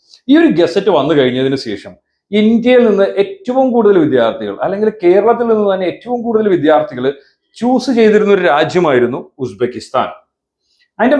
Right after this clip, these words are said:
മെയിൻ ആയിട്ടുള്ള ഒരു കാര്യം എന്ന് പറഞ്ഞാൽ രണ്ടായിരത്തി ഇരുപത്തിയൊന്ന് നവംബർ മാസം പതിനെട്ടാം തീയതി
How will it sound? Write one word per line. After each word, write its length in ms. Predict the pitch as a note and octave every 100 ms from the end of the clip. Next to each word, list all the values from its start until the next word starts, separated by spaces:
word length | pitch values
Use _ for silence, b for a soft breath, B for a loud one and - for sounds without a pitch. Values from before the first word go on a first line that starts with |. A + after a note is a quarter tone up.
| A3
മെയിൻ 200 | G#3 A3+
ആയിട്ടുള്ള 200 | B3+ B3+ C4+
ഒരു 60 | B3
കാര്യം 220 | G#3 A3
എന്ന് 80 | A3
പറഞ്ഞാൽ 300 | F3+ C#3 A2+ C3+ - B - D3
രണ്ടായിരത്തി 380 | E3 A3 A3+ B3
ഇരുപത്തിയൊന്ന് 400 | A3+ A#3 A3+ A3+
നവംബർ 260 | E3 F3 G3+ G#3
മാസം 180 | G#3+ G#3+
പതിനെട്ടാം 340 | G#3 G3 G3 F#3+
തീയതി 220 | F#3 F#3